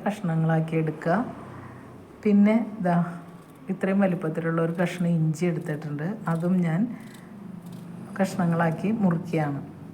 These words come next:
ഇനി ചെയ്യേണ്ടത് എന്താണെന്ന് വെച്ച് കഴിഞ്ഞാൽ ഇത് മൂന്ന് ഐറ്റവും നമ്മളൊന്ന്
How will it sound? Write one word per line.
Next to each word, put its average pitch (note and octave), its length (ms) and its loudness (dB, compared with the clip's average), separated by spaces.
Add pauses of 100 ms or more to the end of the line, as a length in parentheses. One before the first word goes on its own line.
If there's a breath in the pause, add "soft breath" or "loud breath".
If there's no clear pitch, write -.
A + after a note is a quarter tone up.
(340)
ഇനി A#3+ 220 8
ചെയ്യേണ്ടത് F3 380 2
എന്താണെന്ന് D#3+ 320 2
വെച്ച് D#3+ 180 -2
കഴിഞ്ഞാൽ D#3+ 260 0 (540 loud breath)
ഇത് F#3 200 2 (400)
മൂന്ന് F#3+ 340 6 (120)
ഐറ്റവും E3+ 380 0 (240)
നമ്മളൊന്ന് E3 600 2